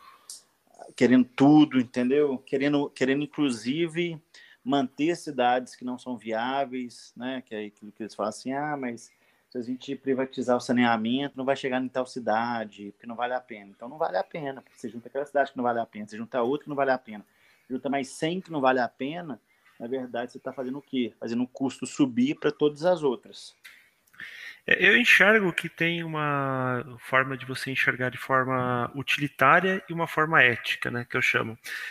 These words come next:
Speaker 2: que que eu diria assim, por exemplo, em termos éticos, é, primeiro, o Estado é ético ou não você roubar dinheiro das pessoas pra obrigar elas a financiar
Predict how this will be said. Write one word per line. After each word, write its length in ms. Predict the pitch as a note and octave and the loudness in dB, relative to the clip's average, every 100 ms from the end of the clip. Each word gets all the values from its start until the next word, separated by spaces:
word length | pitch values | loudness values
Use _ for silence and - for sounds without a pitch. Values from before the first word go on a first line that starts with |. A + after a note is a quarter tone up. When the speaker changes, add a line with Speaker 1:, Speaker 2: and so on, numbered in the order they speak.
| - - | -12 -10
Speaker 2:
que 100 | - | -2
que 80 | D3+ | 2
eu 60 | F3 | 2
diria 260 | E3 D3 | 2 4
assim, 300 | C#3+ - B2+ | 2 2 -4
por 120 | A2 A#2+ | -4 -4
exemplo, 300 | A#2+ A#2 - - - _ _ | -4 -6 -16 -20 -20 _ _
em 100 | C3+ | -8
termos 1000 | C3 F3 F#3 F3+ D#3+ C#3+ C3 A#2 - - - | 2 2 4 0 -2 -2 -4 -6 -8 -10 4
éticos, 680 | D3 E3+ - B2 - G#2+ - - | 6 6 4 -4 -6 -12 -4 2
é, 120 | A#2+ | 2
primeiro, 600 | - - C3+ B2 A2+ G#2+ - - _ _ _ _ | 0 -6 0 0 0 -4 -12 -20 _ _ _ _
o 80 | B2+ | -2
Estado 640 | C#3 - D3+ D#3 D3 D3 - | -2 4 6 6 2 0 6
é 280 | F#3 F3+ | 8 8
ético 340 | G#3+ - - F#3 | 8 4 2 0
ou 80 | D3 | 0
não 220 | D#3 D#3+ | 0 -2
você 760 | C#3+ - - C#3+ C#3+ C#3 C3 B2 | -4 -2 4 4 6 4 2 0
roubar 340 | C#3 B2+ D3+ | 0 4 4
dinheiro 320 | D#3+ D3 C#3+ | 4 0 -2
das 160 | C3+ C3 | -2 -4
pessoas 760 | - C3 - D#3 G3 G3 - | -4 -2 -2 -2 -2 -4 -6
pra 600 | - - E3 E3 E3 D#3+ - | -6 0 2 2 2 0 0
obrigar 520 | C#3+ C#3+ D3 D#3 D3+ | -2 0 4 6 8
elas 340 | D#3 F3 D#3 | 6 4 0
a 240 | D#3+ D#3+ D#3 | -2 -2 0
financiar 840 | - D3+ D#3+ - C#3 C#3 D#3 | 0 0 0 0 4 6 4